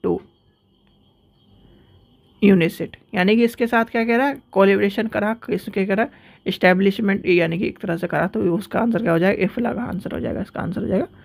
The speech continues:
इफ्ला। क्या होगा इसका आंसर? एक मिनट रुकिए, इफ्ला। ठीक है,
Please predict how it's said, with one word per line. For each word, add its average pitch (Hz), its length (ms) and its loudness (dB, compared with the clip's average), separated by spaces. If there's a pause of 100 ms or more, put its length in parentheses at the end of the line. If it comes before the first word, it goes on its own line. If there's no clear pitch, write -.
(400)
इफ्ला। 156 520 2 (960)
क्या 190 120 2
होगा 208 340 0 (100)
इसका 190 220 -8
आंसर? 175 240 -6
एक - 240 -6
मिनट - 180 -8
रुकिए, 226 260 -8 (1400)
इफ्ला। - 380 -2 (520)
ठीक 262 140 -2
है, 330 80 -8